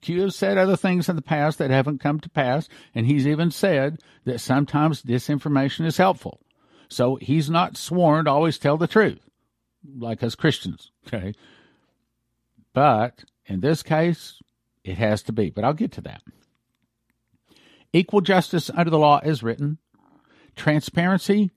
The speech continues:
disclosure, and accountability. Justice is the only way forward. In other words, he's saying we must arrest these people. We must bring justice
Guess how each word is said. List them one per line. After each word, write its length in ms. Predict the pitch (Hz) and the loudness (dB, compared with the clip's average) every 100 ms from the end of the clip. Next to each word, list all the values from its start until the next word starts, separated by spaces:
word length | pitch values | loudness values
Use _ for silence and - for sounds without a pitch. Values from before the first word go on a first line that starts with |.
| - | -4
disclosure, 800 | 139 - 170 185 165 185 190 - | -4 0 2 4 2 0 -2 -4
and 100 | 135 | -4
accountability. 880 | 135 - 170 165 165 127 117 127 139 _ _ _ _ _ | -4 0 2 2 4 2 2 0 -4 _ _ _ _ _
Justice 640 | - 180 156 - 131 127 - | 2 4 2 -2 -4 -4 -6
is 180 | - 127 | -2 0
the 80 | 135 | 4
only 180 | 131 131 | 4 4
way 180 | 120 123 | 2 0
forward. 380 | - 113 80 - | 0 -2 -4 -8
In 140 | - 131 | -2 2
other 180 | 185 143 | 2 2
words, 220 | 113 107 | 2 0
he's 160 | 127 | -2
saying 320 | - 131 127 120 _ _ - | 0 2 2 0 _ _ -8
we 220 | 104 135 | 0 2
must 420 | 117 151 175 - _ | 4 4 2 -2 _
arrest 540 | 156 156 135 - - - | -2 0 -2 -4 -14 -10
these 180 | - 120 | -4 -4
people. 380 | - 127 - - _ _ _ - - | -2 -4 -4 -10 _ _ _ -20 0
We 140 | 127 | 4
must 480 | 117 135 170 - - _ - | 6 6 2 0 -10 _ -2
bring 260 | 135 131 | 2 2
justice 640 | 110 147 147 - 165 - | 2 2 0 -4 -6 -6